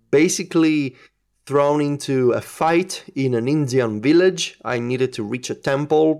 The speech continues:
I don't know why. Uh, there was a girl with me. She had a Bri-, British accent. I don't know who she is. I don't know what she does. Still, we were together, and immediately I could see that it was a P S three game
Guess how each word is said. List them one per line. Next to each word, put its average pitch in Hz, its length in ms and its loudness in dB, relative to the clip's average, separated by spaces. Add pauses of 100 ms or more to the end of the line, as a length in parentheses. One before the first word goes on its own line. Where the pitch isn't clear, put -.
I 120 200 2
don't 107 120 0
know 107 120 0
why. 120 420 0 (320)
Uh, 117 300 0
there 147 120 4
was 151 160 4
a 156 40 -2
girl 190 260 6
with 185 240 2
me. 180 300 2 (160)
She 160 320 0
had 139 200 0
a 135 60 0
Bri-, 147 300 2
British 127 480 -4
accent. 127 520 -4
I 127 220 -2
don't 127 160 0
know 123 180 2
who 123 160 -2
she 117 440 -4
is. 107 100 -8
I 107 160 -2
don't 107 120 -2
know 107 120 -4
what 104 180 -6
she 131 200 -8
does. 107 400 -6 (400)
Still, 175 260 2
we 143 100 2
were 147 200 4
together, 147 640 2 (340)
and 123 640 0 (100)
immediately 160 960 2
I 127 280 0
could 151 380 0
see 196 440 0
that 135 160 2
it 127 80 -2
was 123 160 -4
a 120 60 -2
P 202 240 -2
S - 180 2
three 135 280 -6
game 104 640 -2